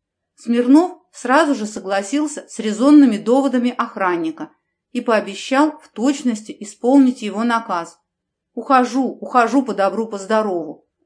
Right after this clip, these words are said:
Ленивой походкой от бедра я приблизилась к воинственному охраннику.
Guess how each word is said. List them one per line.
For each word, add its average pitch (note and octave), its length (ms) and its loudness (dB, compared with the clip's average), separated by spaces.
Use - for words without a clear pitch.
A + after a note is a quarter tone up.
Ленивой A#3 380 4
походкой A3 560 -4
от G3 240 -10
бедра A3 600 -2
я A3 240 -2
приблизилась A3+ 720 -2
к - 120 -20
воинственному G#3+ 840 -4
охраннику. F3+ 800 -6